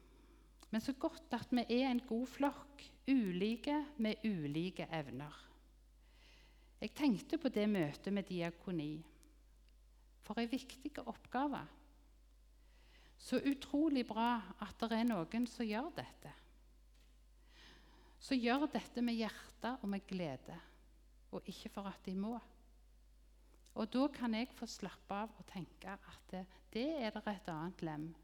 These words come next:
Den oppgaven er for et annet lem på legeme. Men jeg synes det var et nydelig eksempel når disse to, jeg vet ikke om dere var, noen av dere var jo på dette møtet, når to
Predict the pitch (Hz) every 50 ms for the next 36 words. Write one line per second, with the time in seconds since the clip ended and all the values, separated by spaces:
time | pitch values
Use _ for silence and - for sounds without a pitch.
0 | - - - - - - 214 269 277 214 - - - - 185 185 185 202 202 196
1 | 190 - - - - - - - 175 165 175 - - 180 165 165 165 - - 139
2 | 131 147 170 175 - 165 160 147 147 151 - - - 156 147 120 123 - - 156
3 | 156 - - - - - - - - - - - - - - - - - - -
4 | - - - - - - - - - - - - - - - - - - - -
5 | - - - - - - - - 202 208 220 226 - - 269 254 262 - 247 226
6 | 226 233 - 269 262 254 185 156 - - 214 214 - - - - 214 - - -
7 | 190 190 196 - - - 156 139 - 156 - - - - - - - - - -
8 | - - - - - - - - - - - - 208 202 - 208 196 - - 185
9 | 208 - - - 208 208 220 214 208 - - - - - - - - 185 180 180
10 | 175 - - 190 185 185 - - 185 180 180 156 175 180 180 180 185 190 175 160
11 | - 180 180 175 180 - 180 165 160 170 175 170 170 - - - 170 - - -
12 | 180 175 165 151 151 - 202 233 254 247 220 196 196 196 - - - - - -
13 | - - 240